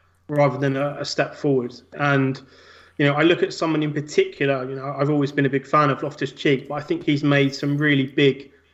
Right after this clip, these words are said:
strides forward this season, particularly sort of the last couple of months when he's been trusted to play in midfield. I also think Kante has improved as a footballer.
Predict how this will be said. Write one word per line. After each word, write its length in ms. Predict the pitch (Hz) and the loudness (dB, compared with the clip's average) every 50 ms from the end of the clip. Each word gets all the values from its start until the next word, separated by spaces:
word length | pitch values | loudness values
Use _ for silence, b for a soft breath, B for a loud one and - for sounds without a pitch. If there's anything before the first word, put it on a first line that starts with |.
| b b b b | b b b b
strides 480 | _ - - - 156 143 143 139 135 - | _ -14 -10 -4 0 2 2 2 0 -2
forward 300 | - - 151 143 135 127 | -2 0 2 2 2 2
this 160 | 135 123 - | 0 -4 -2
season, 320 | - 151 139 131 135 131 - | -2 0 0 0 -2 -6 -8
particularly 460 | - - - 170 165 - 151 139 135 | -6 -2 -2 -2 -2 -2 -4 -4 -4
sort 160 | - 147 135 | -2 -2 0
of 80 | 135 135 | 0 2
the 60 | 139 | 2
last 200 | 139 135 131 - | 2 0 -2 -4
couple 240 | - 147 - - 127 | -8 -8 -4 -2 -2
of 80 | 123 139 | 0 2
months 320 | 139 139 139 139 - - | 2 2 2 0 -2 -4
when 100 | 143 131 | -2 -2
he's 140 | 131 127 - | -2 -2 0
been 160 | - 139 135 | 0 0 0
trusted 400 | - - 143 135 - - 139 - | 0 -2 -4 -4 -4 -8 -8 -8
to 80 | - 139 | -6 0
play 320 | - 139 135 131 123 127 b b b b b b b b b b _ _ | 2 2 4 4 2 0 b b b b b b b b b b _ _
in 120 | 143 135 131 | -2 0 0
midfield. 480 | 131 127 131 - 156 151 151 147 139 | 0 -2 0 2 4 4 4 4 4
I 100 | 147 143 147 | 4 2 2
also 180 | 143 - 120 | 0 -2 -6
think 300 | - - 147 143 139 - | -6 -6 -6 -8 -8 -4
Kante 440 | - 156 147 139 135 - 147 139 139 139 | -2 -2 0 0 0 0 2 2 2 2
has 120 | 131 135 | 0 0
improved 480 | 131 127 - - 151 139 135 131 - 139 | -4 -8 -4 -2 0 0 0 0 0 -2
as 100 | 127 131 | -4 -4
a 60 | 123 | -2
footballer. 560 | - 156 143 143 - 151 143 139 139 143 | -2 -2 -2 0 2 4 4 4 4 2